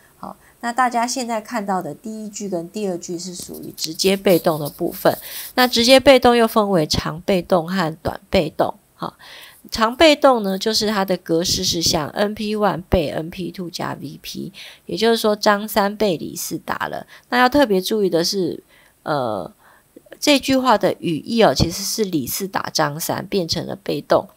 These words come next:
那张三遭受一件事情是李四打，那张三被李四打当中呢，呃，这个被后面的这个论元，这个N P two它是有出现的。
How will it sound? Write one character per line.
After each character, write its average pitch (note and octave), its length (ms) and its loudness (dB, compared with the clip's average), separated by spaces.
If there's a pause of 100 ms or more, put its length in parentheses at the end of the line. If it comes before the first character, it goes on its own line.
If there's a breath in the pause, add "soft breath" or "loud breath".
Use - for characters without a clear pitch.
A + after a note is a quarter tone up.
(200)
那 D#3+ 200 -6
张 F3+ 240 0
三 F3+ 280 -4 (240)
遭 F3+ 240 2
受 F#3+ 200 -2
一 D3+ 40 -4
件 D#3 200 -4
事 F3+ 120 -6
情 D#3 140 -10
是 D#3+ 140 -10
李 - 160 -14
四 - 260 -8
打， - 200 -14 (320 loud breath)
那 C4+ 120 2
张 D4+ 180 4
三 D#4 220 4
被 D4+ 160 8
李 E3+ 100 2
四 G3+ 160 -4
打 - 260 -4
当 E3+ 260 -2
中 D#3+ 260 -2
呢， D3+ 160 -6 (240 loud breath)
呃， E3+ 140 -8
这 A3+ 100 -2
个 A3+ 100 2
被 G#3 320 4
后 A3+ 200 0
面 G#3+ 200 -2
的 D#3+ 120 -2
这 F#3+ 120 -2
个 E3+ 100 2
论 F3+ 220 0
元， - 240 -8
这 F#3+ 120 -8
个 - 80 -4
N G3 200 0
P G3 200 -6
two G3 180 -6
它 E3+ 160 -4
是 F3 120 -2
有 A2 60 -2
出 - 280 -6
现 - 320 0
的。 - 160 -8